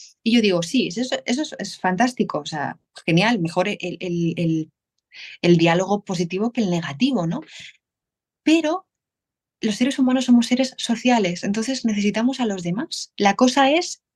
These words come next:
encontrar a vin-, vínculos que sean sanos realmente. O sea, necesitamos a los demás. Y yo creo que a la hora de vivir una ruptura es muy importante que en la medida de lo posible tengas como algún espacio de encuentro con una persona con la que realmente puedas ser tú misma,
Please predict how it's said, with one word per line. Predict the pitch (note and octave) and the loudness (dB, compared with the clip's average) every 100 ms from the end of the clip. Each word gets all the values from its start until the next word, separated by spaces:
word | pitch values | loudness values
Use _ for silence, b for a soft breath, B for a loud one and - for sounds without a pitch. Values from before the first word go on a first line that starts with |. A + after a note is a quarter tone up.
| _ _ _ - - | _ _ _ -16 -6
encontrar | A3+ A3 A3 G3+ B3+ B3+ | 0 2 4 2 4 4
a | G#3+ | 4
vin-, | A#3 A#3 _ - | 4 4 _ -6
vínculos | F#3+ C#4 C4+ A#3 A#3 | 4 4 4 -2 -4
que | G#3 | -6
sean | - A3 | -2 -2
sanos | G#3+ - F3+ F3 E3+ | -2 -4 -4 -4 -6
realmente. | F3 D#3+ D#3+ E3 E3 E3+ - _ B B B | -6 -6 -4 -4 -2 -4 -8 _ B B B
O | |
sea, | - | 0
necesitamos | F#3 F3 F3 G3+ A#3+ F#3 E3+ | 2 2 2 2 4 2 0
a | E3 | -2
los | E3 | -2
demás. | D#3+ D3+ D#3+ - - _ B B B B B B | -4 -6 -8 -10 -12 _ B B B B B B
Y | - | 2
yo | G3+ A#3+ | 4 4
creo | B3 A#3+ A#3+ | 6 4 4
que | A#3+ G3+ F#3+ | 2 2 2
a | F#3+ | 2
la | F#3+ | 0
hora | G#3+ A3+ | 2 0
de | A3 G#3+ | -2 -2
vivir | G#3 G#3+ | -2 -2
una | G#3+ G#3 | -2 -2
ruptura | F#3+ E3+ A3 A3 | -4 -8 -6 -6
es | G#3+ | -4
muy | G#3+ | -4
importante | G#3+ G#3 G3+ G3+ G3+ A#3 | -4 -4 -6 -8 -8 -10
que | - G#3 A#3 B B B | -4 -2 -2 B B B
en | - | 2
la | G3 | 2
medida | F#3 F#3 G3+ | 2 0 2
de | C4+ | 2
lo | B3+ B3 | 2 0
posible | A#3+ - B3 C4+ | -4 -2 -2 -2
tengas | A3 B3 | -2 -4
como | - G#3 | -4 -4
algún | F#3 G3 | -4 0
espacio | B3 - - A#3 A#3 | -2 -2 -2 -2 0
de | A#3+ | -2
encuentro | G3 G#3+ A3+ C4+ | -2 -6 -6 -6
con | B3 | -6
una | G#3 A3+ | -4 -2
persona | A3+ A3 A3 A#3+ | -2 -2 2 2
con | A#3 | 2
la | F#3 | -2
que | F3+ | -2
realmente | F#3 F#3 G3 A3+ | 0 0 -2 -6
puedas | - E3 - | -4 -6 -6
ser | E3+ | -4
tú | G#3 | 4
misma, | A3 G#3+ G#3 G3 G3 G3 | 6 6 4 0 0 -4